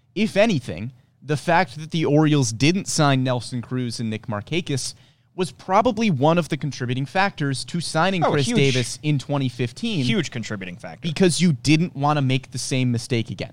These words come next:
Speaker 2: Yeah,
Speaker 1: You
Speaker 2: well
Speaker 1: couldn't let go of those core pieces. You couldn't let another guy who was very successful in Baltimore walk.
Speaker 2: Yeah.
Speaker 1: And the funny thing about Chris Davis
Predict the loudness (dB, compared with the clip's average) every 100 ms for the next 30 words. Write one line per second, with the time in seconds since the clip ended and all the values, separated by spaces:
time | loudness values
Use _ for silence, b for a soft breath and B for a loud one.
0 | -10 -6 -6 -2 0 0 0 0 2 2
1 | 4 6 6 6 2 0 -2 -6 -6 -8
2 | -6 -6 -6 -8 b b b -8 -2 0
3 | 0 2 2 4 4 6 6 4 4 4
4 | 4 2 0 0 -2 -4 -4 -6 -10 -6
5 | -2 -2 -2 -6 -4 -2 -2 -2 -2 -2
6 | -2 0 4 4 2 -8 -6 -6 -4 -2
7 | 0 2 2 2 2 2 2 4 2 2
8 | 0 2 4 4 2 -4